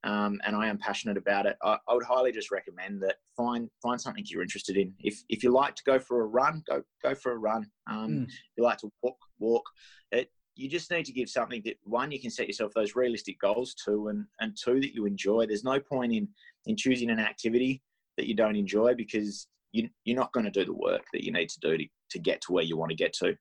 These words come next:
Speaker 1: And realistic goals, um, you know, it took me, took me about five, probably four years to, to realistically put myself back to a position that I became somewhat competitive in swimming.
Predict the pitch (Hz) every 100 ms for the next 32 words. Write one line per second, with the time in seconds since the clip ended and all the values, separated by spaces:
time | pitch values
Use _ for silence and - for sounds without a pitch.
0 | _ - 117 110 - _ _ 120 160 151
1 | 135 120 - 107 113 104 - _ - _
2 | _ 110 110 110 107 _ _ _ _ _
3 | _ _ _ _ _ - 113 113 - 139
4 | 127 113 - - - - _ - 151 135
5 | 107 - 113 107 104 - _ _ _ 104
6 | 101 101 _ _ - - 107 104 110 113
7 | - 107 101 - - 104 - - 131 120
8 | 113 - 120 117 104 123 113 104 113 104
9 | 107 101 - _ - 110 110 113 120 104
10 | 101 - _ _ _ - _ _ _ -
11 | - 110 123 104 98 123 120 - 120 127
12 | 123 120 120 - 143 175